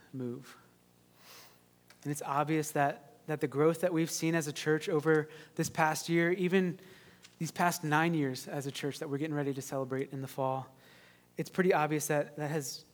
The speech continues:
very little to do with anything that we've done. The growth that we've seen as a church is, is completely because of him, because of Christ. And we see that here in Ephesians four two, building up the body of Christ to the fullness of Christ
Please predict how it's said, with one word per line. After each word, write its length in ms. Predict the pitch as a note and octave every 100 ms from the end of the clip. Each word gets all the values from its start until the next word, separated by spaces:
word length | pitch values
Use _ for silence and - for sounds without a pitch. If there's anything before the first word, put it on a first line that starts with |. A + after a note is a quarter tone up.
| _
very 320 | C3+ D3 D#3
little 240 | D3+ D3+ D3
to 100 | D#3
do 160 | C#3
with 140 | C#3+ C#3
anything 460 | D3 D3 D#3+ D3
that 120 | C#3 C3
we've 240 | C3 B2+
done. 300 | C3 B2 B2+ - - _ _ _ _ _ _ _ _ _ _ _ _ - -
The 80 | -
growth 260 | D#3 E3+ E3
that 100 | F#3+
we've 160 | E3+
seen 240 | E3+ E3 D#3+
as 120 | D3+
a 60 | D3+
church 360 | D#3 D3+ D#3
is, 240 | D#3+ C#3+ - - - -
is 140 | D3+
completely 580 | - D#3+ - F#3+ G#3 F3
because 360 | D3+ D3+ D#3+ C#3+
of 100 | D3
him, 320 | D3+ C#3+ C#3
because 240 | C#3+ E3 D3
of 120 | C3+
Christ. 460 | - C3 B2+ - - - - - - -
And 80 | D#3+
we 80 |
see 200 | D#3 F#3+
that 180 | F3 E3+
here 100 | D3+
in 60 | D3+
Ephesians 360 | D3 D#3 D3
four 220 | - D3 C#3
two, 320 | - C#3 C3 - - _ _ _ _ C#3+
building 340 | F3+ F#3+ G3 F3+
up 120 | -
the 80 | D3
body 280 | C#3+ C#3+
of 100 | C3+
Christ 500 | - C3+ B2+ - - - - _
to 120 | - D3+
the 60 |
fullness 440 | - F3+ F3+ E3+ -
of 120 | -
Christ 500 | - C3+ C3 - -